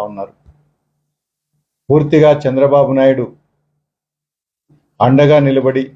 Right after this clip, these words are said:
అధికారంలో చంద్రబాబు నాయుడు ఐదు సంవత్సరాలు అధికారంలో ఉన్నప్పుడు అతని వెంట తిరుగుతూ, అతన్ని ఏ రోజు కూడా ప్రశ్నించకుండా, ఇచ్చిన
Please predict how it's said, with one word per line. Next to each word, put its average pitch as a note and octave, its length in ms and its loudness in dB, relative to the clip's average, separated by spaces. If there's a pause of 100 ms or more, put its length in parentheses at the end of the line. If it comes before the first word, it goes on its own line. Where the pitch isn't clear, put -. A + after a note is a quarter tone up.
(880)
అధికారంలో C#3+ 560 2 (120)
చంద్రబాబు C3+ 500 0
నాయుడు C3 280 0
ఐదు A#2+ 180 -10
సంవత్సరాలు B2+ 480 -4 (100)
అధికారంలో B2 520 -4 (120)
ఉన్నప్పుడు A#2+ 420 -8 (1300)
అతని C3 320 0
వెంట C3 200 0 (140)
తిరుగుతూ, C#3+ 300 -2 (120)
అతన్ని C3+ 260 -2 (120)
ఏ C3 120 2
రోజు C#3+ 180 0 (100)
కూడా C#3 200 2
ప్రశ్నించకుండా, B2+ 680 -8 (1400)
ఇచ్చిన D#3+ 240 0